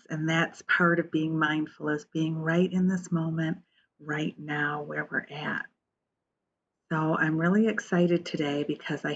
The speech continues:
have a mountain meditation that I would like to sh-, to lead you in, and it's by Jon Kabat-Zinn.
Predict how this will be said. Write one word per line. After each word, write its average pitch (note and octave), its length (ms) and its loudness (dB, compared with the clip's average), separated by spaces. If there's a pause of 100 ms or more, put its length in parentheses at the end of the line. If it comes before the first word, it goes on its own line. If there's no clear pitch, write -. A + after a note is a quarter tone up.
have D#3+ 400 0 (240)
a D3 160 -10
mountain D#3 540 2
meditation F#3+ 920 0 (240)
that E3 100 -2
I D#3+ 60 0
would E3+ 180 0
like F3 240 -2
to F#3 120 -6
sh-, - 160 -10 (160)
to F3 100 -2
lead F3 320 -2
you G#3 140 0
in, A#3 340 2 (800)
and D#3+ 580 2 (800)
it's D#3+ 260 -6
by F#3 180 4
Jon F3 400 2
Kabat-Zinn. F3+ 840 2